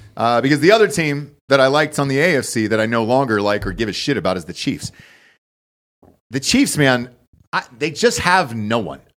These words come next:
They have no one to throw to. They're not open. I had a fuck ton of money on this game. I lost this one. I had a huge parlay that was just on this one game,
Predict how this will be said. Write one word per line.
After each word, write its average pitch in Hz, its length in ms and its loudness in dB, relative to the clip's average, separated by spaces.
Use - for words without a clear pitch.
They 123 100 0
have 135 140 0
no 143 160 2
one 220 200 0
to 202 60 0
throw 160 260 2
to. 156 440 0
They're 107 160 -4
not 127 340 0
open. 147 520 0
I - 60 -12
had 127 140 -6
a - 140 -12
fuck - 460 -2
ton 156 160 -2
of 127 100 -4
money 123 240 0
on 113 120 0
this 107 180 -6
game. 113 340 -4
I - 60 -8
lost 180 400 2
this 127 180 -4
one. 101 140 -4
I 143 100 0
had 190 100 0
a 165 40 -2
huge - 760 -4
parlay 127 520 2
that 123 100 -2
was 127 140 -2
just - 380 0
on 185 120 0
this 165 180 -4
one 147 180 -2
game, 127 280 0